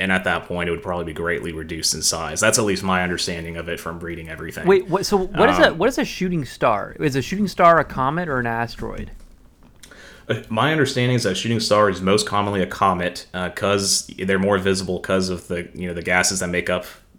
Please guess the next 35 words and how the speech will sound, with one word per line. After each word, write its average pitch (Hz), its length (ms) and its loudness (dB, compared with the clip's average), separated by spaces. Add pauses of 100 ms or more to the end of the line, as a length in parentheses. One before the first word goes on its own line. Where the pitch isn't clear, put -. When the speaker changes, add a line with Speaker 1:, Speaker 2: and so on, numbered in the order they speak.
(120)
Speaker 1:
the 104 80 -4
comet 92 560 -2
when 90 160 -4
they 85 100 -4
interact 87 380 -2
with 87 140 -4
our 82 120 -4
atmosphere, 92 720 0
like, 85 200 -6
the 85 160 -4
edge 87 160 -4
of 95 120 -2
it. - 220 0 (460)
And 92 120 0
that's 117 140 4
Speaker 2:
Okay. 104 40 2
Speaker 1:
why 95 80 4
they're 90 100 2
much 90 220 0
more 90 140 0
visible 92 480 2
when 87 100 -4
you 85 80 -4
see, 87 380 -2
like, 85 320 -8
those, 87 420 -4 (260)
you 95 100 -6
know, 87 200 -10
again, 87 240 -2
they 87 80 -2
call 90 140 -2
them 87 80 -4
a 85 40 -6
shooting 87 280 -4
star. 82 480 -4